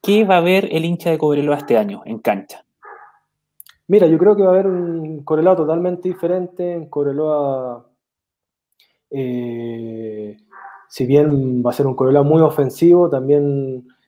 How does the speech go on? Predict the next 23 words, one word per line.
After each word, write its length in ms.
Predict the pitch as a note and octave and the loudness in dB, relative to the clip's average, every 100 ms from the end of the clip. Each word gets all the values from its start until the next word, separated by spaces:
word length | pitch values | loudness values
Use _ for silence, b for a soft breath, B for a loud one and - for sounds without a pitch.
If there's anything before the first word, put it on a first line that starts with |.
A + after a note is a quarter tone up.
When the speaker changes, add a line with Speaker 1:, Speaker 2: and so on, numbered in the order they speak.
| _ - | _ -10
Speaker 2:
eh, 300 | B2 A#2+ B2+ | -8 -8 -6
un 180 | B2+ | -8
Cobreloa 400 | B2 B2+ C3 C#3+ | -4 0 4 6
que 360 | C#3+ C#3 C3 B2+ | 6 4 4 2
va 80 | B2 | 0
a 40 | |
ser 140 | - C3+ | -2 0
muy 180 | C#3 | 2
inteligente 640 | D3 C#3+ C3 A#2+ D3 D3 D3 | 2 2 0 0 -2 0 -2
en 80 | |
el 40 | C3 | 0
momento 400 | C3 C#3 C#3+ C3+ | -2 -2 0 2
de 100 | C3 | 2
defender, 720 | B2+ C3 C#3 F#3 F#3 F#3 _ _ _ | 0 0 4 4 4 -2 _ _ _
eh, 200 | C3 A2+ | -18 -14
donde 720 | G#2+ A#2+ A#2+ A#2+ A#2+ A#2 A#2 | -10 -8 -6 -6 -8 -8 -6
en 100 | A#2+ | -4
el 80 | B2 | -2
medio 260 | B2 C#3 C3 | 4 4 6
campo 440 | D3 D3+ D3+ C#3 | 4 2 0 0
hay 80 | C3+ | 0
jugadores 560 | - C3 B2+ C#3 C#3+ C#3+ | 0 -2 2 2 2 0
que, 480 | C3 B2 A#2+ A2+ | -6 -6 -6 -10